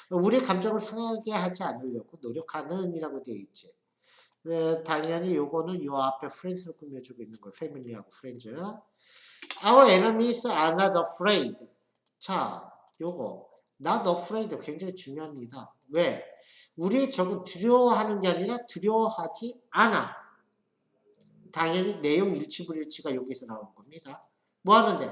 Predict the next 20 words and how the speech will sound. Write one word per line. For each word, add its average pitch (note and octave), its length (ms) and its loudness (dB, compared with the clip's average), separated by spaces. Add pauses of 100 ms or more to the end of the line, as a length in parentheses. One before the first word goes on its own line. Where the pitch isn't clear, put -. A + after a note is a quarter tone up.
(320)
Point C#4+ 300 -2
out D3+ 240 -2
our B2+ 340 -6
faults F#3+ 400 -8 (100)
or F#3 160 -2
mistakes. - 840 -8
우리의 A3+ 640 2 (280)
잘못이나 F#3 880 0
실수를 G3 560 -6
갖다가 D#3+ 580 -6
지적하는데. D3+ 880 -10 (600)
"너 A3+ 80 0
왜 B3+ 160 0
그 - 100 -8
모양이니? G3 520 -2
어, G#3 200 0
제니, G3 440 -4 (220)
너 F#3 140 -4
피부가 B3 360 -6
형편없어?" A3+ 600 -8